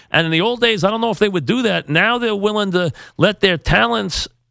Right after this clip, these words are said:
help where they can help and let the other part come together later. You know, they're not asking those guys to do some things they can't do. And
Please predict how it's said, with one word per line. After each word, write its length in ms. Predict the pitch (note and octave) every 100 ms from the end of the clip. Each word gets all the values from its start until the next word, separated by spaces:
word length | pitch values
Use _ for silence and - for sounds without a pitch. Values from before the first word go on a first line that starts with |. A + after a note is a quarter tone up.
| -
help 280 | G3+ G#3+ E3
where 120 | G3+
they 160 | D#3+ D#3
can 320 | - A#3 A3+
help 300 | F3 F3 -
and 140 | D#3
let 180 | F3 F#3+
the 120 | F#3
other 120 | G3 G3+
part 320 | - G3+ -
come 200 | G3 G3
together 260 | F3+ F#3
later. 400 | F3+ G3 A#3+ F3 C3+ - -
You 80 | -
know, 80 | G3
they're 140 | F#3
not 180 | F3+ G#3+
asking 340 | A3 A#3+ - A#3+
those 160 | A3
guys 240 | C#3+ F3+ D3+
to 80 | D#3
do 220 | B2+ G3
some 240 | - F#3
things 280 | F3+ F#3 E3+
they 120 | F3
can't 300 | D3+ F#3+ F3+
do. 240 | G3+ B3 A#3
And 160 | F#3